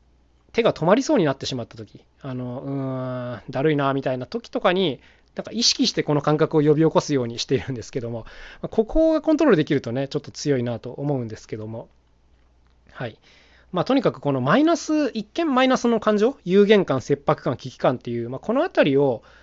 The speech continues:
あの、バランスコントロールできると、なんか自分自身の行動力につながるんじゃないかなというふうに思っています。まあ、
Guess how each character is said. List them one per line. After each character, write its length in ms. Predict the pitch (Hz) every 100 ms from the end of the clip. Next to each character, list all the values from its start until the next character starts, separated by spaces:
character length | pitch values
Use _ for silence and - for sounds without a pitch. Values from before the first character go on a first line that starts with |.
| - _ _ -
あ 100 | 160
の、 80 |
バ 120 | 139 185
ラ 140 | 226
ン 60 | 226
ス 640 | 254 240 240 240 233 233
コ 240 | - 247
ン 20 |
ト 80 | 262
ロ 60 | 247
ー 20 |
ル 60 | 143
で 100 | 147
き 140 | 294
る 100 | 262
と、 420 | - 262 185 113 180
な 100 | 175
ん 20 |
か 80 | 139
自 140 | 127
分 140 | 139 160
自 240 | 156 147
身 60 | 123
の 100 | 120
行 180 | 156
動 120 | 147 127
力 160 | 120
に 60 | 113
つ 120 | 147
な 100 | 139
が 80 | 139
る 120 | 135
ん 60 | 120
じ 60 |
ゃ 40 | 120
な 80 |
い 40 | 113
か 80 | 117
な 200 | 190 -
と 100 | 131
い 80 |
う 20 | 120
ふ 100 | 127
う 60 |
に 160 | 117 -
思 200 | 151 156
っ 20 | 123
て 180 | -
い 60 | 113
ま 80 | 110
す。 160 | - -
ま 120 |
あ、 80 | 196